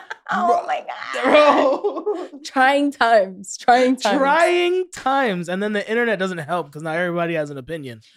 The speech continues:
Speaker 1: Yeah.
Speaker 2: <laughs>
Speaker 1: Yes. Yes, yes, yes. And, you know, I tell you the, um, about our environment because I say this all the time.
Speaker 2: Mm-hmm.
Speaker 1: You can be,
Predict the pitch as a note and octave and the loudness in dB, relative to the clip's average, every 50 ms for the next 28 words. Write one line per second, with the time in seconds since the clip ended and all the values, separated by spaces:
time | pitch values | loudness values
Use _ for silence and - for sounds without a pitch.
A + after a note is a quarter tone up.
0 | _ - A#3+ C#4+ D#4 D4 - - C#4+ B3 A#3+ - D#4+ E4+ F4+ F#4 F4 A#3+ D#4+ D#4 | _ -2 -2 -2 -2 -2 0 0 0 2 4 6 6 8 8 6 6 6 2 -2
1 | - - - - _ _ B3 C4+ D4 D4 D4+ C4+ - - B3 C4 C4+ B3+ - C4 | -4 -12 -16 -18 _ _ -6 -4 -4 -4 -4 -6 -8 -8 -8 -8 -8 -8 -8 -8
2 | B3+ C4 A#3 F#3 - - - - _ _ _ _ _ _ _ _ _ _ - A#3+ | -8 -8 -8 -10 -12 -16 -18 -20 _ _ _ _ _ _ _ _ _ _ -4 -4
3 | B3 B3 A3+ F3+ D#3+ - _ _ - A3+ A#3 A3 G3+ G3+ G3 G3 - _ _ _ | -4 -4 -4 -8 -12 -20 _ _ -6 -4 -2 -2 -2 -2 -4 -6 -10 _ _ _
4 | _ _ _ _ _ _ _ _ _ - _ A#3 A3 A3 A3 - A3+ B3 C#4 D4+ | _ _ _ _ _ _ _ _ _ -8 _ -2 -2 -2 -2 -6 -8 -6 -4 -4
5 | E4 D4+ A3 A3 G3 - _ _ - G3+ G3 F#3+ F#3 F3+ F3+ F3 E3+ F3+ G3 F#3+ | -4 -4 -6 -10 -14 -16 _ _ -4 -4 -2 -2 -4 -6 -8 -10 -12 -14 -14 -16
6 | F#3+ _ _ _ _ _ _ - F#3+ G3 G3+ G3 G3 _ _ - F#3+ F#3 F3+ F3+ | -18 _ _ _ _ _ _ -12 -8 -8 -8 -8 -10 _ _ -12 -10 -10 -8 -10
7 | F3+ F3 F3+ F#3+ G3+ G3+ G3 F#3+ F3+ F#3+ - G3 F#3 - - F3+ F3 F3 E3+ - | -10 -10 -12 -12 -12 -10 -10 -12 -12 -12 -14 -18 -16 -10 -8 -6 -6 -6 -8 -10
8 | - - _ _ _ _ _ _ _ _ _ _ _ _ _ _ _ _ F#3+ G#3 | -16 -16 _ _ _ _ _ _ _ _ _ _ _ _ _ _ _ _ -4 -4
9 | G#3+ - A3+ G#3+ G#3+ A3+ A3 A3 - - F#3+ F#3+ F#3+ F#3+ - - A3+ A#3 - - | -2 -2 -4 -4 -2 -4 -4 -6 -6 -8 -8 -8 -8 -10 -14 -10 -12 -12 -10 -12
10 | F#3 F3+ F3 E3 A#2+ A#2+ C3 C#3+ - _ _ _ _ _ _ _ _ - A#3+ A#3 | -16 -14 -12 -12 -12 -12 -16 -18 -20 _ _ _ _ _ _ _ _ -8 -8 -6
11 | - C#4 C4+ B3 B3 G3 A3 A3 A3 G#3+ G#3 G#3 G#3 G3 - | -2 -2 -2 -2 -2 -4 -6 -6 -6 -6 -8 -8 -10 -12 -12